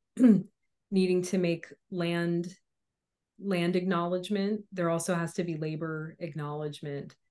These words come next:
which is crucial to any sort of healing process. Um, yeah, so thank you for sharing that and those, and those names. I appreciate it a lot.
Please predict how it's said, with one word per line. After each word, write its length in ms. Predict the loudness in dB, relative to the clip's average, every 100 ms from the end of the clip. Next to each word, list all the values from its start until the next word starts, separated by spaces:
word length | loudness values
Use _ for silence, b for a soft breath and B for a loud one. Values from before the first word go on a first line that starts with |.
| _ _ _
which 180 | -10 -6
is 240 | -6 -6
crucial 960 | -10 -4 0 0 0 -2 -2 -4 -6 -10
to 720 | -12 -8 -6 -4 -4 -6 -10 -16 _ _ _ -8
any 200 | -2 -2
sort 240 | -2 -4
of 60 | -4
healing 400 | -6 -8 -8 -10
process. 800 | -10 -10 -10 -10 -10 -12 -14 -16 _ _ _ _ _ _
Um, 540 | -10 -8 -10 -12 -14 -16 _ _ _ -4
yeah, 120 | -4
so 160 | 0
thank 240 | 4 4 4
you 80 | 0
for 160 | -2
sharing 360 | -2 -2 0 2
that 180 | 0 -2
and 100 | -4
those, 320 | -4 -8 -10
and 140 | -8
those 180 | -8 -8
names. 320 | -8 -6 -6
I 60 | -8
appreciate 480 | -10 -10 -8 -8 -8
it 100 | -8
a 60 |
lot. 340 | -10 -10 -12